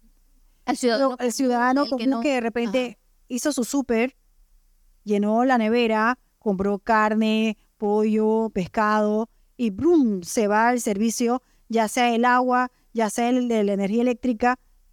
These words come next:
Speaker 2: se dañan todos esos alimentos. ¿Y quién me paga todo eso?
Speaker 1: Bueno.
Speaker 2: Mis derechos fueron vulnerados.
Speaker 1: No, no, pero es que eso no queda hasta allí solo en una sanción moral. Como ya te dije, la Institución Nacional de Derechos Humanos sí observa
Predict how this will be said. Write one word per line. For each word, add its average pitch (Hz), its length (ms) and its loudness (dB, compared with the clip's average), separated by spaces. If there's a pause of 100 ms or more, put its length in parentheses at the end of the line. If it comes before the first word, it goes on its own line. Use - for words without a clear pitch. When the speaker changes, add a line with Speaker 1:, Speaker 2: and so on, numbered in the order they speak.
(260)
Speaker 2:
se 214 280 -2
dañan 277 420 2
todos 285 200 2
esos 294 220 0
alimentos. 226 560 0
¿Y 254 140 -8
quién 370 200 2
me 427 120 -2
paga 427 420 -2
todo 403 300 -4
eso? 262 580 -2 (120)
Speaker 1:
Bueno. 254 160 0
Speaker 2:
Mis 311 140 4
derechos 320 400 -2
fueron 359 240 0
vulnerados. 269 680 0
Speaker 1:
No, 233 80 -6
no, 262 320 0
pero 202 180 -6
es 190 100 -12
que 214 120 -10
eso 220 160 -6
no 220 140 -2
queda 202 180 -4
hasta 214 220 -8
allí 185 220 -4
solo 190 400 -2
en 185 100 -4
una 180 260 -4
sanción 170 360 -8
moral. 185 520 -4
Como 185 180 -8
ya 190 140 -2
te 247 140 0
dije, 190 340 -4
la 196 160 -4
Institución 202 500 -4
Nacional 233 400 0
de 240 60 -2
Derechos 220 340 -4
Humanos 196 500 -2
sí 196 300 -6
observa 226 800 -4